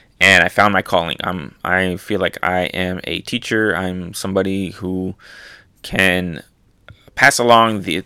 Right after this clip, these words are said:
the things that I've learned, the lessons I've learned, the advice I can give, and being able to help other people understand concepts and things and to look at things in a different way. Uh, I'm able to understand very complex things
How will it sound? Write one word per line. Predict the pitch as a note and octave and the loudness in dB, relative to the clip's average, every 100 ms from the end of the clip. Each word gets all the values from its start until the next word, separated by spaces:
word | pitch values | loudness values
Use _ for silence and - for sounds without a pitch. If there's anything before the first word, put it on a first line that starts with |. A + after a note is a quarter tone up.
| - | -10
the | F#2+ | -6
things | B2+ A2+ | -4 -4
that | - F2+ | 0 4
I've | A#2 A#2+ | 4 4
learned, | A#2+ A#2 A2 - _ _ - | 4 4 0 -8 _ _ -14
the | F#2+ | -4
lessons | F#2+ G#2 G2+ G#2 | -2 -2 -2 -2
I've | G2 | 0
learned, | G2+ G2+ G2 | -2 -4 -4
the | B1 | -4
advice | E2+ G2+ - | 2 2 2
I | G2 | -6
can | - F#2 | -6 -10
give, | F2+ F#2+ F#2+ C2 | -4 -2 -2 -6
and | F2 F2+ F2+ - _ _ - | -10 -10 -12 -16 _ _ -2
being | D#3+ D3 | 0 2
able | C3+ | 0
to | - G#2 | -2 -2
help | A2 - - | -4 0 0
other | G2 | 0
people | G2+ A#2 - G#2+ - G#2 | -2 -4 0 0 0 -4
understand | G2+ - - G2+ G#2 G#2 - | -4 -4 -2 0 0 -2 -4
concepts | B2+ C3 - B2+ - - - | -2 0 2 0 0 -14 -12
and | F#2 - | -12 -6
things | A2+ A2 G#2 - | -4 -4 -6 -8
and | E2+ E2 | -8 -6
to | G#2+ | -4
look | C3 | 0
at | C3 - | -2 -2
things | A2 G2+ F2 | -6 -6 -6
in | |
a | F2+ | -8
different | F2 F#2 - - | -6 -6 -6 -8
way. | - - _ - - - _ _ - | -10 -12 _ -20 -20 -20 _ _ -6
Uh, | E2 | 0
I'm | F2 F2 | 0 0
able | - F#2+ G2 | -4 -4 -4
to | G2 F#2 - | -4 -4 -2
understand | G2 F#2+ - - G#2 G2+ G2+ F2 - | -4 -4 -6 -4 -2 0 -2 -4 -2
very | G#2+ A2 | -2 -2
complex | - A#2+ - A#2+ - | -2 -2 0 -2 -2
things | - A2 C#3+ E3 | -6 -4 -4 -8